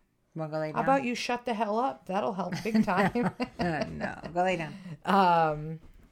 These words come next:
Speaker 2: or she's trying to interfere.
Speaker 1: Mm-hmm.
Speaker 2: She's trying to steal some of that attention. Uh, so yeah, so that's a place where you can look for a listing of the,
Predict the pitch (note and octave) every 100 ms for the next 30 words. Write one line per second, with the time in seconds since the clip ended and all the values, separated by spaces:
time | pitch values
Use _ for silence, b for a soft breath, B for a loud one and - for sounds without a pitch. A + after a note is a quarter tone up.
0 | _ _ - F3 F#3+ E3+ - D#3 C#3+ C#3+
1 | - D#3+ C#3+ D3 C#3+ - D3+ C3+ C#3+ D#3
2 | - D3 D3 - D3 C3 B2 - C#3 E3+
3 | - D3+ b b b b b b G3 G3
4 | G3 G3+ G3+ G#3+ C4 D4 D4+ G#3 - A3
5 | G#3+ G#3+ A#3 A#3 - - - G3 G#3+ G#3+
6 | G#3+ G3+ G#3 G3+ G3 F#3 G3 G3 F3 F3
7 | E3+ F3+ E3 E3+ G3+ - F3+ E3 D#3+ D#3
8 | D#3+ D3+ D3+